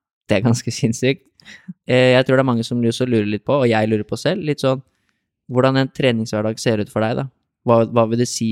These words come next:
å satse på CrossFit? Fordi i Norge så er fortsatt CrossFit en veldig ny idrett. Eh, det er liksom ski og håndball og fotball og sånn, som langrenn, som er fortsatt liksom de største idrettene.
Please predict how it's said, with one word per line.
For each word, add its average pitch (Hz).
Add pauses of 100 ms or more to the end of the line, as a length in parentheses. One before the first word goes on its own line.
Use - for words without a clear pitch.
å 117
satse -
på 110
CrossFit? -
Fordi 117
i 120
Norge 110
så 127
er 113
fortsatt 110
CrossFit -
en 110
veldig 110
ny 107 (180)
idrett. 104 (760)
Eh, 110
det 110
er 107
liksom 110
ski 120
og 107
håndball 110
og 113
fotball 104
og 107
sånn, 117
som 113 (120)
langrenn, 110
som 120
er 104
fortsatt 110
liksom 110
de 107
største -
idrettene. 113